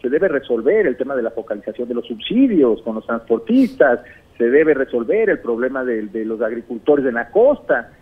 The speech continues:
Esos son los problemas en los que día a día debe estar trabajando el, el gobierno. Políticas, no tiene sentido. Mire, yo sinceramente espero que gente como la ex ministra de Gobierno ni siquiera se esté acercando a Carondelet, porque le hizo tanto daño al presidente Moreno.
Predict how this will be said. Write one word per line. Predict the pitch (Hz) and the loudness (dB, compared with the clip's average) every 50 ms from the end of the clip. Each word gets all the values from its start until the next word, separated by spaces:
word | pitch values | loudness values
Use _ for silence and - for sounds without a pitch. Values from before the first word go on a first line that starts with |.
| _ _ - | _ _ -6
Esos | 226 269 320 277 294 247 | -6 -6 -6 -6 -8 -8
son | - 196 175 | -8 -8 -10
los | 160 156 | -8 -8
problemas | - 143 131 127 139 147 156 151 127 | -6 -4 -4 -4 -4 -4 -6 -6 -6
en | 131 120 | -8 -8
los | 120 113 - | -8 -10 -12
que | - 123 110 | -10 -10 -8
día | 104 135 165 170 | -6 -4 -2 -2
a | 135 | -2
día | 117 131 156 156 123 | -2 -2 0 0 0
debe | 113 120 123 | 0 -2 -6
estar | 127 - 123 117 - | -4 -4 -6 -6 -4
trabajando | - 127 113 101 98 - 120 123 131 123 117 - - - | -4 -4 -4 -4 -4 -6 -6 -6 -6 -6 -8 -10 -12 -10
el, | - 113 110 101 101 - | -8 -8 -8 -8 -8 -6
el | - 151 104 | -6 -6 -6
gobierno. | - - - 196 277 302 277 - - _ _ _ _ _ _ _ _ _ _ _ _ _ - - 160 160 - - - - - - - _ _ _ _ _ - - _ | -4 -4 -2 -2 -2 -2 -4 -6 -14 _ _ _ _ _ _ _ _ _ _ _ _ _ -14 -14 -14 -14 -16 -20 -20 -20 -20 -20 -20 _ _ _ _ _ -20 -20 _
Políticas, | - 101 101 123 190 - - - 120 - | -12 -10 -8 -8 -8 -6 -2 -2 0 0
no | 156 170 | 0 0
tiene | 170 185 180 175 | 2 2 2 4
sentido. | - 110 92 - - 196 220 180 120 110 | 2 0 -2 -2 -2 0 4 4 4 4
Mire, | 131 156 127 98 - - - - - - - _ - | 4 2 2 2 0 -2 -12 -20 -20 -20 -20 _ -8
yo | - - 196 208 190 - | -2 0 0 0 0 0
sinceramente | - - - - 170 170 156 175 185 - 135 | -4 -2 0 2 2 2 0 -2 -2 -2 -4
espero | 107 - - - 135 185 185 143 | -4 -2 0 2 2 2 2 0
que | - - | -2 -4
gente | 101 - 123 135 160 - 147 | -6 -6 -6 -6 -6 -6 -6
como | - - 104 95 101 95 92 | -4 -6 -6 -6 -6 -6 -4
la | 92 98 | -4 -4
ex | 120 - - | -4 -4 -6
ministra | - 107 107 123 147 - 147 | -8 -8 -8 -6 0 2 2
de | 120 | 2
Gobierno | 101 95 92 113 147 - 151 | 2 0 -2 -4 -6 -6 -8
ni | 123 107 | -10 -10
siquiera | - - - 135 143 | -10 -6 -4 -4 -4
se | - - | -6 -6
esté | - - 143 | -2 0 0
acercando | 143 - - 113 - - - - 220 240 196 117 | 0 2 0 -2 0 0 0 0 0 2 0 -2
a | - | 0
Carondelet, | - 95 98 95 95 90 95 92 - | -2 -4 -4 -4 -6 -6 -6 -8 -8
porque | - - - - - | -10 -12 -10 -10 -10
le | 135 | -6
hizo | - - 139 | -4 -4 -4
tanto | - - 185 208 214 202 - 139 | 0 0 0 0 0 0 0 2
daño | 147 170 190 180 | 2 0 0 -4
al | 151 | -8
presidente | - 110 104 - 156 156 - 147 | -10 -12 -14 -12 -12 -10 -10 -10
Moreno. | 123 113 143 190 196 180 | -8 -6 -6 -6 -6 -8